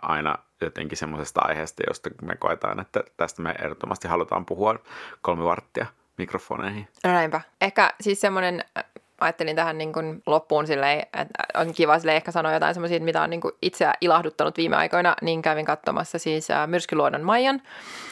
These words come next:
Speaker 2: niin kuin, äh, neljäkymmentäkuusituhatta muutakin ihmistä. <laughs> Ja se ilahdutti. Minua tuli semmoinen, niin kuin, että onpa täyteläistä ja kaunista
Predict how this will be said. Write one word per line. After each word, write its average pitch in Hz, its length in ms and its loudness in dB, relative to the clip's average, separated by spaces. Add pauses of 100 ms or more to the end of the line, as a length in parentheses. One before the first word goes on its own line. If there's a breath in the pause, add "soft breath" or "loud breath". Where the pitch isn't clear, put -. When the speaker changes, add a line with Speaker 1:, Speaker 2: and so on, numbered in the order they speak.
(320 loud breath)
Speaker 2:
niin 156 180 2
kuin, 143 120 2
äh, 147 240 2
neljäkymmentäkuusituhatta 143 720 -2
muutakin 208 360 2
ihmistä. 208 420 2
<laughs> - 40 -2 (1200 loud breath)
Ja 180 200 8 (180)
se 208 240 6 (300)
ilahdutti. 165 640 2 (580 loud breath)
Minua 175 320 6
tuli 160 160 4
semmoinen, 160 360 4
niin 160 160 -2
kuin, 160 120 4
että 160 220 0
onpa - 280 2 (480)
täyteläistä - 480 4
ja 170 180 4 (920)
kaunista 170 520 4